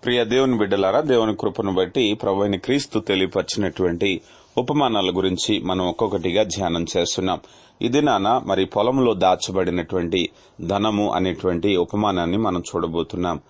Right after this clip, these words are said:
పరలోక రాజ్య మర్మాలను తెలియపరచడానికి ప్రభువైన క్రీస్తు ఉపయోగించినటువంటి ఉపమానాల యొక్క భావాలను మనం అర్థం చేసుకుంటూ ఉందాం.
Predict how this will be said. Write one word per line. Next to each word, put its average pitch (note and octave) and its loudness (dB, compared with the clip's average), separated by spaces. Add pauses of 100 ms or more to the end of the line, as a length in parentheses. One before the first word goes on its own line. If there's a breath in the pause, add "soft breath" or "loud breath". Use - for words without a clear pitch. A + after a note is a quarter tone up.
(320 soft breath)
పరలోక C3+ 2
రాజ్య G#2 0
మర్మాలను F#2+ 0
తెలియపరచడానికి F#2 -2
ప్రభువైన F#2 0
క్రీస్తు G#2+ 0 (400 loud breath)
ఉపయోగించినటువంటి G2 0
ఉపమానాల G2+ 0
యొక్క F2 0
భావాలను F2+ 2
మనం A2 0
అర్థం E2+ -2 (120)
చేసుకుంటూ E2+ -4
ఉందాం. F2 0